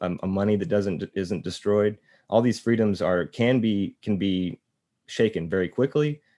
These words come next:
and they aren't, they aren't, they aren't permanent, and they're, they shouldn't be assumed just to be, just to be in-, incorruptible. And even in, even in, uh, the beacon of, of democracy and liberty in the West,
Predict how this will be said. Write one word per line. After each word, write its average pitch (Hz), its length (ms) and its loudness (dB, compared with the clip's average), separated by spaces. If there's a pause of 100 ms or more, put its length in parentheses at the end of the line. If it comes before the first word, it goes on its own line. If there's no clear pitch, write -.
(140)
and 98 120 0
they 98 80 2
aren't, 101 280 2 (120)
they 104 120 4
aren't, 113 180 4 (280)
they 107 100 4
aren't 104 220 2 (120)
permanent, 117 560 0
and 92 140 -4
they're, 92 260 -2
they 98 100 -2
shouldn't 101 260 -4
be 95 100 0
assumed 101 540 -2
just - 200 -4
to 92 60 -8
be, 90 260 -2 (580)
just - 160 -18
to - 60 -6
be 95 160 -2
in-, 90 260 -2
incorruptible. 101 720 -2 (420)
And 98 100 -2
even 104 340 4
in, 101 400 0
even 135 280 4
in, 131 340 6
uh, 98 100 0 (140)
the 95 120 -4
beacon 107 300 2
of, 92 360 -2
of 90 120 -10
democracy 92 600 -2
and 87 140 -2
liberty 87 340 -4
in 85 80 -6
the 82 80 -6
West, 82 380 -6